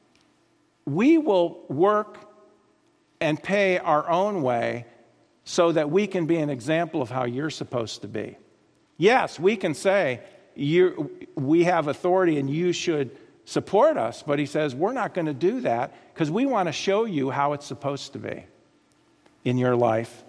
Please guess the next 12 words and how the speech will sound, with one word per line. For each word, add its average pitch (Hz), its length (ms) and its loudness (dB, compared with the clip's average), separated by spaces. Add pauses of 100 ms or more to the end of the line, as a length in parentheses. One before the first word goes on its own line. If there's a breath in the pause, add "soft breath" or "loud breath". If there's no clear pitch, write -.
(540)
and 123 120 2
according 117 400 0
to 113 80 -10
biblical 110 460 -4
principles." - 640 -10 (100)
See? 127 320 0 (1500 loud breath)
Even 262 380 4
though 226 160 4
Paul 226 380 4
was 190 160 2
an 196 80 0
apostle, 185 680 -2